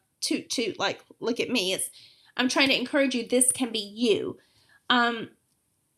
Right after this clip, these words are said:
I'm trying to s-, to not be such a rabbit trailer, but I am. So I <laughs> apologize.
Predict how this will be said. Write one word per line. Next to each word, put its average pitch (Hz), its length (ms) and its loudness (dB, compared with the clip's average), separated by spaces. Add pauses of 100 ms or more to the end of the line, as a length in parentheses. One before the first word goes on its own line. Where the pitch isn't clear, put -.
(140)
I'm 262 140 6
trying 359 380 4
to - 100 -6
s-, - 260 -4 (180)
to - 140 0
not 269 200 4
be 269 80 2
such 262 200 -2
a 208 80 -2
rabbit 233 280 0
trailer, 277 320 4
but 240 160 2
I 208 160 2
am. 190 460 0
So - 260 2
I 254 140 4
<laughs> - 20 2
apologize. 247 1040 4